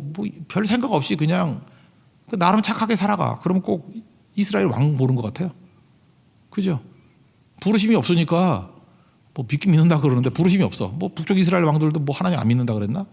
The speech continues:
믿긴 믿는다 그러는데 부르심이 없어요, 분명히. 그러니까 자기 중심으로 살잖아요.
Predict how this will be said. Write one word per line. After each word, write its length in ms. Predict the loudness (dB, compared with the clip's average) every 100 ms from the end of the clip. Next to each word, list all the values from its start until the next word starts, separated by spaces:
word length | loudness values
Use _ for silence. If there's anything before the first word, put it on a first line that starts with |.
| -18
믿긴 320 | -6 -4 -2 0
믿는다 220 | 2 2
그러는데 260 | 0 -2
부르심이 320 | 0 0 2 0
없어요, 260 | 0 -4
분명히. 440 | -4 -4 -4 -8 -16 _ _ _ _
그러니까 220 | -10 -6
자기 200 | -2 0
중심으로 220 | 2 2 0
살잖아요. 420 | 0 -2 -6